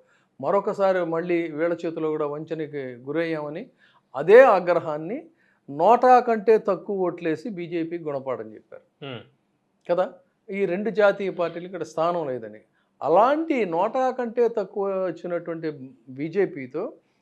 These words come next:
Speaker 1: ఇవాళ చంద్రబాబు నాయుడు గారు అంటగాగటంలో ఉద్దేశం ఏంటంటే, అది చంద్రబాబు నాయుడు గారికి లాభం, బీజేపీతో కలవడం అనేది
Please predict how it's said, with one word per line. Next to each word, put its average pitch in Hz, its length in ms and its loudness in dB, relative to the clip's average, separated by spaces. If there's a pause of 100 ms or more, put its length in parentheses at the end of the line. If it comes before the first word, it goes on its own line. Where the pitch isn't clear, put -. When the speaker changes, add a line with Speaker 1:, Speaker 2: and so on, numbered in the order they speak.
(180)
Speaker 1:
ఇవాళ 214 280 4
చంద్రబాబు 226 600 -2
నాయుడు 208 220 -2
గారు 196 140 -4
అంటగాగటంలో 170 760 -4
ఉద్దేశం 156 560 -6
ఏంటంటే, 135 580 -8 (580)
అది 202 560 -2 (840)
చంద్రబాబు 233 540 2
నాయుడు 226 300 2
గారికి 185 360 0
లాభం, 139 600 2
బీజేపీతో 156 760 -6 (160)
కలవడం 135 300 -2
అనేది 131 440 -8